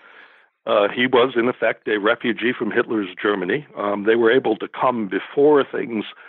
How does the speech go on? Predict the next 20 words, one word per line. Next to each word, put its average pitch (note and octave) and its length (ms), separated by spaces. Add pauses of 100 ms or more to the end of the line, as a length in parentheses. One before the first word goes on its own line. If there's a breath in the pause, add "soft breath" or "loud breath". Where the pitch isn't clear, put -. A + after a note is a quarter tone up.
(300 loud breath)
uh, G#2+ 140
turned G#2+ 340
very A#2+ 260
bad. F#2 300
They G2+ 100
left G#2+ 300
in G#2 100
nineteen G#2 500
thirty-eight G#2 520
when G2+ 140
Kissinger G#2 380
was F#2+ 220
fifteen A2+ 400
years F#2 260
old. G#2 300 (520 loud breath)
But D#3+ 160
he F#3 80
was F3 180
someone F#3 340
whose D3+ 320